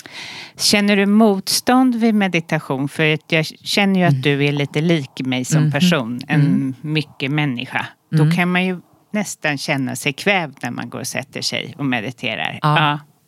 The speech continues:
Speaker 2: Jättejobbigt,
Speaker 1: Ja.
Speaker 2: tycker jag att det är.
Speaker 1: Ja.
Speaker 2: Eh, och det tar oftast, jag har ju också börjat väldigt så här, okej, det här är, nu,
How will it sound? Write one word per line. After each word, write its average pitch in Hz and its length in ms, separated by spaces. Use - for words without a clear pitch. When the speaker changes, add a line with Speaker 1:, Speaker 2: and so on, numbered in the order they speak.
Speaker 2:
Jättejobbigt, 160 1300
Speaker 1:
Ja. 160 260
Speaker 2:
tycker 160 140
jag 147 100
att 151 100
det 151 80
är. 151 120
Speaker 1:
Ja. 151 280
Speaker 2:
Eh, 151 500
och 165 100
det 170 160
tar 196 320
oftast, 147 680
jag 175 220
har 185 60
ju 196 80
också 156 200
börjat 160 640
väldigt 139 280
så 139 80
här, 135 240
okej, 156 360
det 170 160
här 165 220
är, 151 500
nu, 170 220